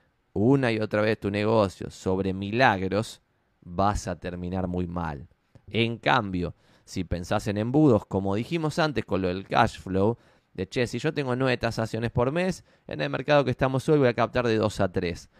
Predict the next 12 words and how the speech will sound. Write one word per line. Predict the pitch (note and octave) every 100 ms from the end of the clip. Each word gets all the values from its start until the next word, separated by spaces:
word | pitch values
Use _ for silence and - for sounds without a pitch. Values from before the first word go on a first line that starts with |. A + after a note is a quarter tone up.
| _
Si | - D3
capto | - G3+ - D3+ F#3+
dos | F3+ C3
y |
soy | - B2
pesimista, | B2 A2+ C#3 F#3 - G2+
dos | G#2 A#2
de | A2 A#2
nueve, | F3+ F3+ B2+ G2 F2+ _ - -
de | C3
las | B2+ B2+
dos | D3+ F3+ D3+ -